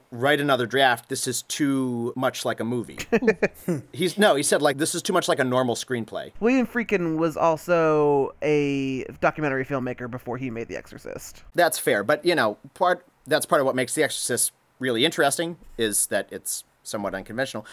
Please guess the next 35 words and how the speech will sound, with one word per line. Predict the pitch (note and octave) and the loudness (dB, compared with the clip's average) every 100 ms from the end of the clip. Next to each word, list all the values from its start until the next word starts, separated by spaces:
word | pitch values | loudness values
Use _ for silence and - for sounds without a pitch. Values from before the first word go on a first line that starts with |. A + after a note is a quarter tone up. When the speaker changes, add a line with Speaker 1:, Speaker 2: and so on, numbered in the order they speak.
| - - | -8 2
Speaker 1:
But | E3+ D3 _ _ _ _ | 2 2 _ _ _ _
just | B2 F3+ - - | -2 0 0 -2
to | D3+ | -2
sort | G3 | 0
of | C3+ | 2
bring | D#3+ D3+ | 2 2
it | |
around, | B2 D3+ E3+ C#3 A#2+ B2+ | 2 4 4 2 -2 -2
when | C3 D3+ D3 C#3 C3 - | 0 2 0 -2 -4 -4
William | C3+ D3 C3 | -4 -2 -2
Peter | D3 C#3 | -2 -4
Blatty | A2+ C3+ A#2+ A#2 | 0 2 4 0
would | A2 A2+ | -2 -4
go | B2+ B2 | 0 0
on | A#2 A2+ | 0 -2
to | B2+ A2 G#2+ | -6 -6 -8
write | A#2 A#2+ G#2+ - | -2 -2 -2 -2
this | D3 G3+ - - - _ _ _ _ _ - | 0 2 0 -2 -8 _ _ _ _ _ 0
adaptation | B2+ A#2+ - C3+ B2+ C3 | 4 2 2 0 0 -6
for | B2 | -6
the | A2+ | -6
screen | - B2 A#2 A2 | -6 -4 -4 -4
of | G2 A2+ | -4 -4
his | A2+ B2+ | -4 0
novel, | C3 A#2 A2 - _ _ _ _ _ | 0 2 -2 -6 _ _ _ _ _
he | E3+ | 0
did | F#3+ D#3 | 2 2
the | |
same | - F#3 C3+ | 0 0 0
thing, | - D#3 C2+ D#2+ _ _ _ _ | 2 0 -2 -14 _ _ _ _
he | D#3 | -2
made | D3 D3+ E3 | 2 4 4
it | D3 C#3 | 2 0
more | C3+ C#3+ C#3 C3 B2 A#2+ | 0 4 4 4 2 0
like, | A2+ A#2 A2+ - | 2 2 2 -6